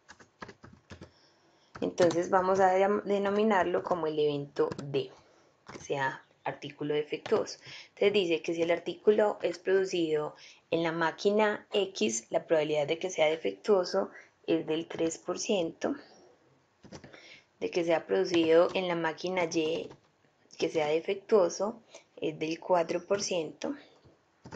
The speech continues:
Y que sea producido en la máquina Z y sea defectuoso,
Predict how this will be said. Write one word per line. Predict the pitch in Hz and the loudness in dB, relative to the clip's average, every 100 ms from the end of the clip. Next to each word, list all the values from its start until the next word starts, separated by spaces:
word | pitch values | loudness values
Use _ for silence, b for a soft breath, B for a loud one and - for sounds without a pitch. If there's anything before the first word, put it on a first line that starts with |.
| - _ B B B _ | -20 _ B B B _
Y | - | 0
que | 196 | 2
sea | 185 165 156 | 4 2 2
producido | 202 185 160 170 156 151 175 - | 2 2 0 -2 4 4 4 0
en | - 170 | -2 -2
la | 160 | -2
máquina | 156 147 - 185 170 | -2 -4 -4 -4 -4
Z | 160 151 139 - 175 - | -4 -6 -4 -4 -6 -8
y | 165 | -4
sea | 165 151 | -2 0
defectuoso, | 170 - 220 - 226 180 180 208 | 0 -2 -8 2 2 4 0 -6